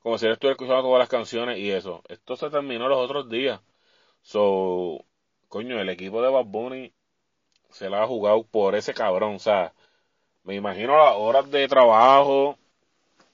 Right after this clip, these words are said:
del lanzamiento, cómo hacemos esto, tenemos que terminar de grabar esta parte, el chamaquito, que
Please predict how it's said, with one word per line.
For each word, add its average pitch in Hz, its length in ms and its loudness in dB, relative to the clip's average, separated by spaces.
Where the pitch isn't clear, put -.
del 113 220 2
lanzamiento, 110 760 -2
cómo 120 260 -4
hacemos 123 380 -6
esto, 135 680 -2
tenemos 110 240 -2
que 131 100 -2
terminar 127 320 -2
de 131 80 0
grabar 123 300 8
esta 120 220 0
parte, 131 480 0
el 123 80 -14
chamaquito, 123 840 -4
que 107 300 -6